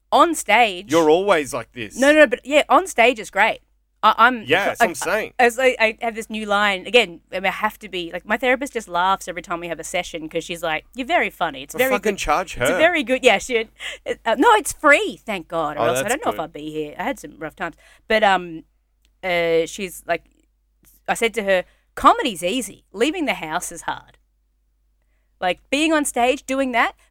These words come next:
Speaker 1: but it's getting to the stage. It's asking for the gigs.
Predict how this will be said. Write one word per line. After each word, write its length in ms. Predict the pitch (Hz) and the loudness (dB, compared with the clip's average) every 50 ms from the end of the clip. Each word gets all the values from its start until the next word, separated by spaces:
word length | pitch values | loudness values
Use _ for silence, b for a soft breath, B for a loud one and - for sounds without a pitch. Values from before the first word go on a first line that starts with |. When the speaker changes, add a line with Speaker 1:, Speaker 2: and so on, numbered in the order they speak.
| _ - | _ 0
Speaker 1:
but 120 | 240 - _ - | 0 0 _ -4
it's 200 | 240 - - _ _ | -16 -16 -18 _ _
getting 500 | - 240 240 247 240 - 269 254 254 240 | 0 0 0 0 -2 -4 -8 -8 -8 -6
to 120 | - 254 226 | -6 -6 -6
the 120 | 220 220 | -4 -6
stage. 760 | - - - - 190 175 160 156 156 - - _ _ - - - | -8 -8 -6 -4 -4 -4 -4 -6 -8 -12 -18 _ _ -20 -8 -4
It's 220 | 226 220 - - - _ - | -4 -4 -4 -6 -6 _ 0
asking 580 | 202 202 233 254 247 - - - 277 262 254 | 2 4 4 2 0 -2 -6 -8 -8 -8 -8
for 140 | - - 254 | -6 -4 -4
the 140 | 202 185 208 | -4 -4 -8
gigs. 720 | 165 151 - 180 165 156 - 98 98 - _ - - - | -14 -14 -12 -10 -10 -10 -10 -14 -18 -20 _ -20 -20 -20